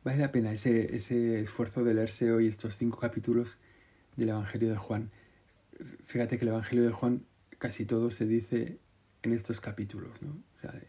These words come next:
tiene, el libro tiene veinte capítulos, pues cinco los dedica a la cena, a la última cena.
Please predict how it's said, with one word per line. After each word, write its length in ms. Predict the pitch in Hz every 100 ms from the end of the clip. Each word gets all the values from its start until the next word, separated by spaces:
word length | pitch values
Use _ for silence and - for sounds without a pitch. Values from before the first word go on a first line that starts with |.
| _ _
tiene, 340 | - 113 107 -
el 80 | -
libro 260 | 117 117 117
tiene 180 | 117
veinte 220 | 113 113 120
capítulos, 500 | 113 120 120 127 143
pues 320 | - 101 - - - _
cinco 540 | - - 135 139 156 170 - _ -
los 160 | 113
dedica 400 | 110 113 110 131
a 140 | - 117
la 100 | 101
cena, 380 | - 95 - - _ _ _ _
a 80 | -
la 80 | 113
última 320 | 104 104 101
cena. 280 | - 101